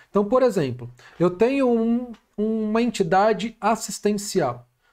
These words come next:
e ela tem um imóvel que é utilizado para as suas instalações. É utilizado aí pra sua sede, onde ela é instalada, onde ela exerce as suas, suas atividades. Então esse imóvel, né,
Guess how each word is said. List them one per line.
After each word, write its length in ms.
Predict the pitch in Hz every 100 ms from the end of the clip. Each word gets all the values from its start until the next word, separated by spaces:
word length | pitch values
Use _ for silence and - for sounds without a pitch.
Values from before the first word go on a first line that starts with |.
| -
e 80 | 180
ela 160 | 220
tem 240 | 220 214 220
um 80 |
imóvel 540 | 214 180 185 220 214 240
que 100 | 226
é 20 |
utilizado 800 | 233 233 233 190 196 196 202 233 _ _ -
para 340 | 233 220 233
as 100 | 247
suas 340 | 240 247 247 233
instalações. 880 | 233 240 262 - 254 214 143 - _ _ _
É 80 | 147
utilizado 440 | 147 170 180 190
aí 80 | 190
pra 160 | 202
sua 200 | 202 233
sede, 540 | 226 - 208 170 131 123 _
onde 180 | 139 151
ela 120 | 156
é 20 | 170
instalada, 680 | 175 - 196 156 131 120 120 - -
onde 220 | 139 156
ela 100 | 170
exerce 400 | 175 131 165 151
as 60 | 175
suas, 120 | 190
suas 140 | 180 165
atividades. 640 | 165 170 190 143 123 123
Então 160 | - 381
esse 220 | - 214
imóvel, 440 | 170 160 156 220 - - -
né, 240 | 175 202